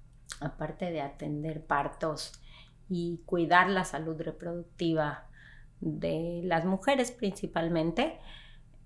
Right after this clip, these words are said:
eh, pues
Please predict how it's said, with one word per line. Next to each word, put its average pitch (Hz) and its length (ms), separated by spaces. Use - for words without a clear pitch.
eh, 160 1120
pues 170 760